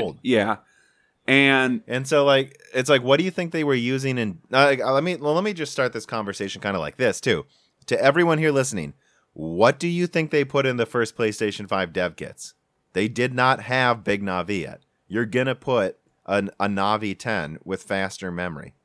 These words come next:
Speaker 1: and a Zen two eight core.
Speaker 2: Or, like, what do you think
Speaker 1: Like,
Speaker 2: was
Speaker 1: 'cause
Speaker 2: in
Speaker 1: that's what you can make.
Speaker 2: Or, like, what do you think
Speaker 1: <laughs>
Speaker 2: was originally in, like, P S four and Xbox One dev kits? It wasn't the final specs of the console. The dev kits are meant,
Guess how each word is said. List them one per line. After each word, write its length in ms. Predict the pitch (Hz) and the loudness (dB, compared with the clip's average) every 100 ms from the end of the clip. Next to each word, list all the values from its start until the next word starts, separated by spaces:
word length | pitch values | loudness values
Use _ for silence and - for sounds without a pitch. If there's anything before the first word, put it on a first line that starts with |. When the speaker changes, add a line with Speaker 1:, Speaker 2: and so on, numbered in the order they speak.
| _ | _
Speaker 1:
and 180 | 85 87 | -10 -10
a 60 | |
Zen 260 | 82 92 85 | -8 -8 -8
two 240 | - 92 | -10 -10
eight 160 | 80 76 | -8 -10
core. 140 | - | -4
Speaker 2:
Or, 60 | 131 | 2
like, 180 | 131 123 | 2 2
what 100 | 123 | 0
do 60 | 127 | 0
you 80 | |
think 160 | 123 143 | 0 -2
Speaker 1:
Like, 60 | - | -2
Speaker 2:
was 140 | 127 | -2
Speaker 1:
'cause 200 | 127 110 | -2 -2
Speaker 2:
in 100 | - | 0
Speaker 1:
that's 260 | 113 120 135 | 2 2 2
what 200 | 127 - | -2 0
you 100 | 120 | -2
can 260 | 120 95 | -2 -4
make. 300 | 95 104 - - | -2 -4 -4 0
Speaker 2:
Or, 180 | 147 | 4
like, 220 | 143 131 123 | 4 4 4
what 100 | 135 | 4
do 60 | |
you 40 | 131 | 4
think 200 | 139 117 | 0 -2
Speaker 1:
<laughs> 0 | |
Speaker 2:
was 120 | 113 | -2
originally 500 | 104 104 110 101 101 | -2 -2 -2 -2 -2
in, 100 | 98 | -4
like, 220 | 101 - | -6 -8
P 180 | - 107 | -4 -4
S 120 | 101 | -4
four 220 | - 107 | -4 -2
and 160 | 104 - | -2 -2
Xbox 520 | 95 - - 95 - | -4 -4 0 -2 -2
One 220 | 107 113 | -2 0
dev 200 | 104 101 | 0 -2
kits? 260 | - 101 - | -2 -4 -2
It 180 | 104 107 | 0 4
wasn't 380 | 113 127 110 | 2 2 -6
the 120 | 110 110 | -2 -2
final 420 | - 107 110 104 | 0 0 0 -2
specs 340 | - 107 107 | -2 -2 -2
of 80 | 110 | -6
the 60 | - | -8
console. 420 | - 104 101 92 | -6 -6 -6 -6
The 160 | 98 101 | -4 -4
dev 340 | 101 101 110 | -2 -4 -2
kits 220 | - 113 | -4 -2
are 100 | 113 | 0
meant, 260 | 104 104 - | 0 -2 -4